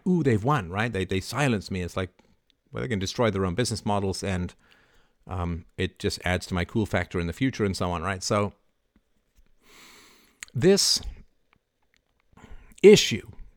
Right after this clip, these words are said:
of trying to find someone who's willing to defer gratification means you can have productive conflicts. Because if somebody's like, "I've just gotta win, I don't care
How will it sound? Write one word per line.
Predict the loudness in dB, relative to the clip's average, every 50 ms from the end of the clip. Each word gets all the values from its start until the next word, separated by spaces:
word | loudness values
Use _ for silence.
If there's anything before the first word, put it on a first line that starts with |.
| _ _ _ _ _ _ _ _ _ _ _ _ _ _ _ _ _ _
of | 4 4 6 6 6 4 4 2 -2 -8 -10
trying | -6 -4 -2 -2 -2
to | -2
find | -2 0 0 0 0
someone | 0 0 2 2 2
who's | 2 0 0 2
willing | 2 2 2 2
to | -2
defer | -6 -6 -2 0 0 2
gratification | 2 2 0 0 -2 -2 0 0 0 2 2 2
means | 2 2 2 -2
you | -4
can | -4 -2
have | -4 -4 -6 -6
productive | -4 -4 -4 -4 -6 -12 -6
conflicts. | -4 -6 -6 -6 -8 -12 -14 -14 -16 -12 -6
Because | -6 -2 -2 -2 -2
if | -2 -4
somebody's | -4 -2 -2 -2 -2 -2 -4 -2 0
like, | -2 -2 0 0
"I've | -2 -2 2
just | 2 0 2
gotta | 2 4 4 4
win, | 6 6 4 4
I | 4 4
don't | 2 0 -2
care | 0 2 4 6 6 4